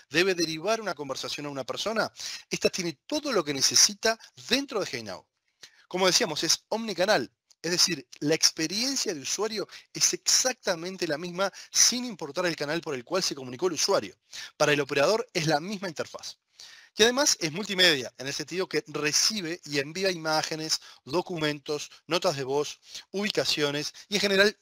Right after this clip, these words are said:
todo lo que permiten los canales digitales. Tenemos un gestor de contenidos para que el propio cliente pueda, sin necesidad de contactar con el soporte de HeyNow, si así lo quiere, editar las respuestas que brinda su bot,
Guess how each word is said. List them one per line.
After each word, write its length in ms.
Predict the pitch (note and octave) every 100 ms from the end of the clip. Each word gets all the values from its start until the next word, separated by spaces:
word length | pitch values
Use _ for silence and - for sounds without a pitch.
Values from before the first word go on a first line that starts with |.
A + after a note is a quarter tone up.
| _
todo 320 | G#3 G#3 G3+
lo 120 | G3+
que 100 | E3+
permiten 500 | D#3+ E3+ D3+ C#3 D3+ - _ _
los 140 | C3+ D3
canales 320 | C#3 B2 A#2
digitales. 580 | G#2 - D#2+ B1+ - - _ _ _ _ _ _ _
Tenemos 300 | D3+ G3+ G#3
un 80 | G#3+
gestor 280 | F#3+ - G#3
de 80 | G#3
contenidos 680 | D#3 D3 F#3 F#3 D3+ - _ _ _ _ _
para 160 | C#3+ C3+
que 200 | C3+ -
el 160 | B2+ A2
propio 260 | G#3 A3+
cliente 340 | E3 E3+ F3 E3
pueda, 440 | - F3 D3+ D3+
sin 380 | - - A3 A3+
necesidad 720 | A3+ F3+ D#3 - B2+ B2 F#3 G#3 -
de 120 | C3
contactar 560 | B2 A#2 A#2 - F3 F3+
con 140 | C#3+
el 80 | A#2+
soporte 400 | - G#2+ C#3+ B2+
de 100 | A2+
HeyNow, 400 | B2 C3 F3+ A#3 -
si 140 | - A2
así 160 | -
lo 100 | B2+
quiere, 300 | B2+ D#3+ G#3 - - - -
editar 400 | F#3 F#3 G3 G#3+ G#3+
las 180 | E3 D3+
respuestas 540 | F3 - A3+ G3 F#3
que 120 | -
brinda 380 | D3+ E3 E3 C#3+
su 200 | - F3+
bot, 260 | D3+ F3+